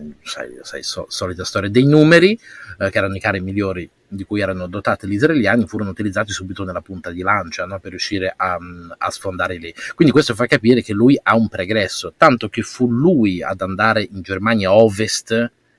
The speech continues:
a fare l'ispettore dei Patton che poi sarebbero stati consegnati nel sessantaquattro ai, agli israeliani.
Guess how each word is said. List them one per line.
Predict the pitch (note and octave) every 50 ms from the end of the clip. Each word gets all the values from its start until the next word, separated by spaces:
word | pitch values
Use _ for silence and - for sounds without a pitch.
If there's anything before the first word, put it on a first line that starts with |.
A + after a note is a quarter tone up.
| _ _ _ _ _ _ _ _ _ _ _ _ _ _
a | G#2 G#2+ A#2 A#2
fare | - - - - G#2+ G#2+ A2 G#2+ A2 G#2
l'ispettore | G2 F#2+ F#2+ - - - A#2 F#2+ - _ - B2 A#2 A#2+ A#2 A#2+ A2+
dei | G2 F#2+ F#2
Patton | - - A2+ A2+ - - A2 F#2+
che | - F2+
poi | - G#2
sarebbero | - - G#2+ F#2+ F#2+ F#2+ F#2
stati | - - A2+ - - G2
consegnati | - - G2+ F#2 - - G2 G2 G2+ G#2 G2+ F#2+ - F#2+
nel | F#2 F#2 F2
sessantaquattro | - - F2 - - F#2+ E2 F2+ E2 - G2+ G2 F2+ F2 - - G2 F2 E2+ E2+ E2 - - - - - - _
ai, | - - F2+ F2+ F2 F2 E2+ E2+ E2 E2 E2 E2 E2 D#2+ D#2
agli | - G2 F#2+ G2
israeliani. | F2+ E2+ G2+ F#2 F2+ F2+ E2 E2+ F2+ E2+ D#2 D2+ C#2+ - - -